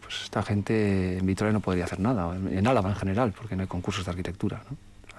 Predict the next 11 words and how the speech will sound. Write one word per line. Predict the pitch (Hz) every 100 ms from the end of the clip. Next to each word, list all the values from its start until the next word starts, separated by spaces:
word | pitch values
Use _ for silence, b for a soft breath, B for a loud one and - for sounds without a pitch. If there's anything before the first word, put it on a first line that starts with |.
| 104
Ha | 104
tenido | 98 92
que | 95
ser | 104
Mansilla | 98 95 101
de | 92
León, | 117 135 127
han | 104 90
hecho | 90 -
una | 95 87
intervención | 90 90 92 90 - 92 92 90 113